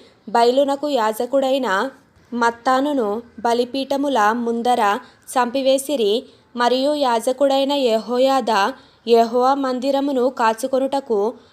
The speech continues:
మనుష్యులను నియమించెను. అతడు శతాధిపతులను, అధికారులను, కాపుకాయు వారిని, దేశపు జనులందరినీ పిలిపింపగా, వారు యెహోవా మందిరములోనున్న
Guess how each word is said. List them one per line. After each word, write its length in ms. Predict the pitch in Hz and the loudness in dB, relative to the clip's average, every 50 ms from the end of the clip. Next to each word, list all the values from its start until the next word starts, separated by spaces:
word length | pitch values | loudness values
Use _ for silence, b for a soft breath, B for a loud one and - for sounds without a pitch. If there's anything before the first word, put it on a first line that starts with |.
| _ _ - | _ _ -6
మనుష్యులను 680 | 226 226 233 233 254 254 - - 277 262 269 269 285 302 | -2 -2 0 0 0 -2 -2 -2 0 0 0 0 0 0
నియమించెను. 880 | 285 262 240 233 233 233 254 262 254 - 294 269 247 214 190 214 254 247 B B B B - | 0 0 0 0 0 0 -2 -2 0 2 2 2 2 2 0 -2 -4 -6 B B B B -2
అతడు 500 | 220 247 - 285 269 226 208 208 240 247 - - | -2 0 2 2 2 2 2 2 0 -2 -6 -8
శతాధిపతులను, 1160 | - - 262 240 240 262 254 262 240 285 285 269 254 254 269 269 269 277 269 226 196 208 240 247 - _ - | -4 -2 -2 -2 0 0 0 0 -2 -2 -2 -4 -2 -2 -2 -2 0 0 0 0 0 -2 -4 -6 -8 _ -2
అధికారులను, 920 | 220 226 220 254 254 294 277 269 285 294 285 285 285 262 233 202 220 254 254 B B B B B - | -2 -2 -2 -2 0 2 2 2 2 2 0 -2 -2 -2 -2 -2 -2 -4 -6 B B B B B 0
కాపుకాయు 680 | 262 247 247 247 254 285 - 269 262 254 254 269 277 | 2 2 2 2 0 -2 -2 0 0 2 2 0 0
వారిని, 680 | 277 262 262 240 247 254 269 277 254 220 202 208 247 254 - _ _ | 0 0 0 0 0 0 0 -2 -2 -2 -2 -4 -6 -8 -10 _ _
దేశపు 440 | 226 196 240 240 247 - 285 277 - | -2 0 2 2 2 0 0 -2 -4
జనులందరినీ 1000 | 269 233 254 240 240 240 254 247 247 247 240 254 262 269 262 240 196 196 214 262 - - | -2 -2 0 0 0 0 -2 -2 -2 -2 -2 -2 -2 -2 -2 -2 -2 -2 -4 -6 -4 -4
పిలిపింపగా, 880 | 277 262 262 262 262 285 285 269 - 302 294 233 220 208 208 220 247 254 - - _ _ - | -2 -2 -2 -2 -2 -2 -2 0 0 0 2 2 2 4 4 2 2 -2 -8 -16 _ _ 0
వారు 240 | 226 226 240 240 | 2 2 4 2
యెహోవా 560 | 262 262 254 226 220 214 202 226 240 254 269 277 | 2 2 2 2 2 0 -2 -4 -2 -2 -2 -2
మందిరములోనున్న 1200 | 269 254 247 240 240 240 262 254 254 262 269 269 269 269 277 277 285 277 262 254 226 190 196 220 | -2 -4 -4 -4 -2 -2 0 0 0 -2 -2 -2 -2 -2 -2 -2 -4 -4 -4 -2 -2 -2 -2 -4